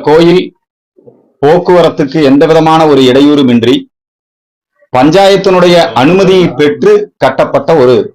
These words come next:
அற்புதமான கோயில். கடந்த இருபத்தைந்து வருடங்களுக்கும் மேலாக அந்த பகுதி மக்கள் எல்லோரும் வழிபட்டு வருகின்ற ஒரு நல்ல கோயில்.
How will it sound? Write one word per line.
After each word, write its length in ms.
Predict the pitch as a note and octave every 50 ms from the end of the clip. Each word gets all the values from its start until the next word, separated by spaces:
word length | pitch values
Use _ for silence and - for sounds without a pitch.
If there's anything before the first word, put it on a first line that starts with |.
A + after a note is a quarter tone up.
| _ _ _ _ _ -
அற்புதமான 580 | A#2+ B2 A#2 - D#3+ D3+ D3 C#3+ C#3+ C#3+ D3+ D3+ D3
கோயில். 400 | - A#2+ A#2 A#2 A#3 C3+ - A#2+ - _ _ _ _ _ _ _ _ _ _ _ _ _ _ _ _ _ _ _ _ -
கடந்த 300 | C#3 C#3+ D#3 D#3 D3+ D3 C#3
இருபத்தைந்து 580 | C#3+ D#3+ F3+ G3 F#3+ F#3+ F#3 F3 E3 D#3 D#3+
வருடங்களுக்கும் 640 | C#3+ D3 D#3 E3+ F3 F3 F3 E3+ E3+ - F#3 D#3+ C#3
மேலாக 460 | C#3 D3 D3+ D3 D3 C#3+ C#3+ D#3 C#3+ A2+ -
அந்த 200 | - B2+ C#3 C#3+ C3+
பகுதி 300 | - C3+ C3+ D3+ E3 D#3+
மக்கள் 340 | C3 B2 A#2+ - D#3 D3+ C3+
எல்லோரும் 400 | C3+ C#3 C#3 C#3 C#3 D#3 E3+ C3
வழிபட்டு 380 | A#2+ C3 D3+ D3 D#3 D3+ E3 D#3
வருகின்ற 500 | C#3 C3 A#2+ B2 B2+ B2 C3 D3 B2+ G2+ - - - _ _ _ _ _ _ _ _ _ _ - B2
ஒரு 160 | C#3 D#3 D#3
நல்ல 220 | C#3+ D3 E3 G3 F#3+
கோயில். 320 | - C#3+ C3+ B2 G#2+ F#2